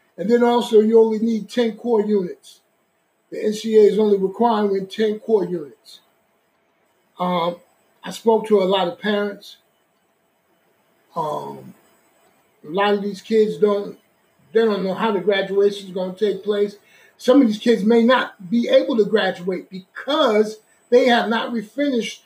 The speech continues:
they have not finished their required classes, and their, their situation was on the line because they need to pass a lot of these classes to be able to have their core units,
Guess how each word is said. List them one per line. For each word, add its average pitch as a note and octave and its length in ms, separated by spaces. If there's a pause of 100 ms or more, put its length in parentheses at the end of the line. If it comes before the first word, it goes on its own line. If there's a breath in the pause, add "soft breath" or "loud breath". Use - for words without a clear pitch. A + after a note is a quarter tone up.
(120)
they C4 100
have A#3 100
not A#3+ 280
finished C#4+ 300
their A3+ 120
required A3 540
classes, A#3+ 760 (680)
and G3+ 400 (180)
their, C4 380 (300)
their C4 360 (120)
situation A3+ 880
was G3 140
on A3+ 220
the F#3+ 80
line A3 600 (1600)
because G#3 540
they B3+ 180
need B3 280
to F#3 80
pass C4 500
a G3 60
lot G3 260
of F3+ 80
these F#3 160
classes G3+ 600 (1400)
to G3+ 100
be B3 160
able A#3 120
to G#3+ 60
have A3 240
their A3 140
core G#3+ 260
units, G3+ 560